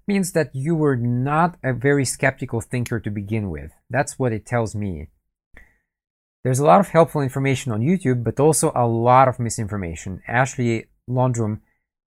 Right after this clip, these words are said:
uh, Landrum, who lead, uh, the research, told The Guardian, "Their algorithms make it easy to end up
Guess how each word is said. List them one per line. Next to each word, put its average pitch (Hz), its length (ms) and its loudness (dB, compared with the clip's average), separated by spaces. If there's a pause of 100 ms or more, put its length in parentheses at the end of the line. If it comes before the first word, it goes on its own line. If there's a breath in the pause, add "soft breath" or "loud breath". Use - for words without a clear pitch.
(100)
uh, 117 120 0
Landrum, 120 560 -2
who 135 60 -2
lead, 120 360 -2
uh, 110 280 -2
the 104 100 -4
research, 139 420 -4
told 131 160 -2
The 117 60 -6
Guardian, 92 480 -2 (480 soft breath)
"Their 131 260 2
algorithms 127 1040 2
make 127 400 -2
it 127 140 -4
easy 120 400 0
to - 180 -6
end 127 180 -2
up 123 220 2